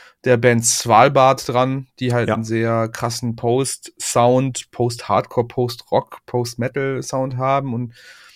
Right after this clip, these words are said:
Speaker 1: keine Ahnung, ich fand, das war auch dort bei, bei dem Song Savior Mode von Bands Composer sehr drin, auch wenn's vielleicht kein Post-Rock ist, aber die, ich find das cool, so was da im Hintergrund passiert, wie die, das, das, das Sound, das, ne, diese Soundscapes einfach sich entwickeln, das war, das, das macht das irgendwie,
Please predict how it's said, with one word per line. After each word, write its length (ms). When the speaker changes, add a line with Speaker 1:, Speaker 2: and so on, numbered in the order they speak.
Speaker 1:
keine 200
Ahnung, 240
ich 120
fand, 140
das 160
war 100
auch 160
dort 320
bei, 180
bei 140
dem 160
Song 240
Savior 300
Mode 160
von 100
Bands 240
Composer 340
sehr 140
drin, 220
auch 160
wenn's 140
vielleicht 180
kein 200
Post-Rock 460
ist, 160
aber 440
die, 380
ich 140
find 160
das 140
cool, 240
so 120
was 160
da 100
im 80
Hintergrund 400
passiert, 580
wie 120
die, 220
das, 300
das, 280
das 200
Sound, 360
das, 220
ne, 320
diese 200
Soundscapes 800
einfach 260
sich 160
entwickeln, 600
das 180
war, 800
das, 300
das 160
macht 220
das 140
irgendwie, 300